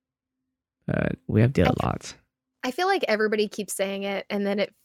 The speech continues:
Speaker 2: feels like this is the longest year ever. And I can imagine if I think about it, like, my grandmother was born in nineteen twenty-four. She was born, you know, around the Great Depression. And, like, that had to have been the longest years of her life.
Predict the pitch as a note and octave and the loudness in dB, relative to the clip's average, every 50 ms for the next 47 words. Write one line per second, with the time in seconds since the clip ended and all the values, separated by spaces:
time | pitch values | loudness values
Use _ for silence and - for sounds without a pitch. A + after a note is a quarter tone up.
0 | _ - A3 G#3 G3+ G3 F#3+ - G3+ F3+ - G3 F#3+ G3+ F3+ - G3+ F#3+ F3+ F3+ | _ 2 4 6 6 6 4 2 0 0 -2 -4 -6 -6 -6 -6 -4 -4 -4 -4
1 | F3 E3+ E3+ F3+ F#3+ - - F3+ E3+ - - - - - - B2 - C3 C#3 G2+ | -4 -4 -4 -6 -6 -6 -6 -6 -4 -2 -2 -2 -2 -2 -4 -2 -2 -2 -2 0
2 | C#3 - - - A3 A3+ A3 G#3 - - _ _ _ _ _ _ _ _ _ A3 | -2 -2 0 0 0 0 0 -2 -6 -8 _ _ _ _ _ _ _ _ _ 8
3 | A#3 A#3+ A#3+ - C4+ B3+ B3+ A#3 A3 F3+ F#3+ G3+ G#3 G#3 A#3+ B3 B3 B3 B3 A#3+ | 8 8 8 4 2 2 2 4 6 6 6 6 6 6 6 6 6 6 6 4
4 | A#3+ B3 B3 - - - - - _ _ _ _ _ - A3+ A3+ - G#3 G#3+ G#3 | 2 2 -2 -4 -8 -14 -20 -20 _ _ _ _ _ 0 2 6 6 6 6 6
5 | - G#3 F#3+ F#3+ G3+ F#3+ F#3 F#3 - - F#3+ A3 G#3+ G3 F#3 G#3 A3 A3 A#3 A#3 | 2 0 0 2 2 4 4 4 4 2 0 0 0 0 4 6 6 6 8 6
6 | A#3 A3+ A3 G#3 - G3+ G3 G3 F#3+ F#3+ F3 F3 F3+ - G3 F3+ F3+ F#3+ F3+ F3 | 6 6 4 4 2 0 0 2 2 2 2 0 0 0 -2 -2 -2 -2 -2 -2
7 | F3 - A#3+ A#3+ A#3 A3+ A3+ - G3+ F#3 F#3+ - F#3 F3+ E3+ F3+ F3 F3+ F3+ F3+ | 2 4 6 8 8 8 6 6 4 2 2 2 0 0 0 0 -2 -4 -4 -4
8 | F#3+ F3 E3+ E3 E3+ E3+ - - - - G3+ F#3+ F3+ F3+ F3+ - F3+ F3 - - | -4 -2 0 0 -2 -2 -4 -6 -4 0 2 2 2 2 0 0 -2 -2 -2 -4
9 | A#3 - - C#4 C4 A#3+ - - A3+ G#3+ G#3+ G#3 - G3+ G#3 F#3 F3+ - - A3 | -8 -2 4 4 4 6 6 4 4 4 4 2 0 0 0 0 2 6 10 10
10 | B3+ B3 - - A#3 A#3 A3+ A3+ G#3+ F#3+ F#3 G3+ F#3+ F#3+ F#3 F#3 F3+ F#3 F3 F3+ | 10 10 10 10 8 8 8 6 4 4 4 4 4 4 2 2 2 2 2 2
11 | F#3 F#3 F3+ - - - F#3+ F#3 F#3+ F#3+ F#3+ F#3 F#3+ F#3 - - F#3+ F3 A3 C#4 | 2 0 -2 -2 -4 -6 0 2 4 6 6 4 2 0 -2 -2 0 6 10 10
12 | C#4+ B3 A3 G#3+ G#3 G#3+ - - | 12 12 10 8 6 4 0 -6